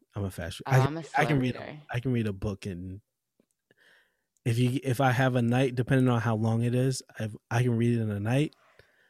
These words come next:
Speaker 1: But if I ta-, if it takes me two days, I can read it in two days.
Speaker 2: Good for you. Um, I am a slow reader.
Speaker 1: Mm-hmm.
Speaker 2: Um, I'm actually still finishing up The Creative Quest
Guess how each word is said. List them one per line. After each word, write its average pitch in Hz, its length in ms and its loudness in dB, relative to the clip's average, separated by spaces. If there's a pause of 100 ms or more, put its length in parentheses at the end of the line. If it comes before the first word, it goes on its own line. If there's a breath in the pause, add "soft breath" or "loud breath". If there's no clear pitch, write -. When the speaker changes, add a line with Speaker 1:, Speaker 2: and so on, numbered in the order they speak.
(120)
Speaker 1:
But 120 100 -2
if 120 140 0
I 120 120 2
ta-, 123 240 0
if 107 180 -4
it 117 100 -2
takes 117 240 -2
me 110 80 -2
two 110 160 -4
days, 101 260 -4
I 92 80 -8
can 101 160 -8
read 87 180 -10
it 78 60 -16
in 92 80 -12
two - 140 -12
days. - 400 -14 (1000)
Speaker 2:
Good 226 220 0
for 339 140 0
you. 131 720 4
Um, 147 560 2
I 180 280 2
am 160 420 0
a 135 520 -2
slow 196 320 0
reader. 147 580 2 (400 soft breath)
Speaker 1:
Mm-hmm. 143 40 0
Speaker 2:
Um, 135 600 0 (320 soft breath)
I'm 147 200 -2
actually 160 360 -2
still 151 360 0
finishing 147 540 -2
up 135 200 -2
The - 60 -16
Creative 143 360 -6
Quest 143 640 -2